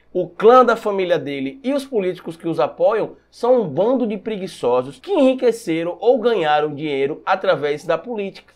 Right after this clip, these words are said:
Simplesmente por isso. E você, trabalhador aí, coitado, que trabalha aí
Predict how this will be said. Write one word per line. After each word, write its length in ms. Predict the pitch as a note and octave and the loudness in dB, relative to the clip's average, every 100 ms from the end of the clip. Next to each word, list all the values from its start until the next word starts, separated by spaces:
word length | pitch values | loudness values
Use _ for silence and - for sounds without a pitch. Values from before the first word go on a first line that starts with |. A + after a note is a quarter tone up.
| - | -20
Simplesmente 1080 | - C4+ C#4+ C#4 C#4 A3 F#3+ F#3+ G3+ - - _ _ | -8 -4 -4 -4 -6 -6 -4 -4 -6 -8 -20 _ _
por 220 | A3 A#3 | 4 4
isso. 400 | G#3 G#3 - - _ _ - | 2 -6 -10 -20 _ _ -6
E 80 | |
você, 380 | A3+ D4+ D4+ B3+ | 2 2 6 4
trabalhador 540 | B3 G3+ G3+ F#3+ E3+ F3+ | 4 2 2 2 2 2
aí, 140 | A3 | 4
coitado, 400 | G3+ D#3 C3 B2+ | 0 -2 -2 -4
que 120 | E3 | -6
trabalha 440 | E3 F3 D#3 E3+ D#3+ | 2 2 4 4 4
aí 300 | D3 C#3 | 0 -4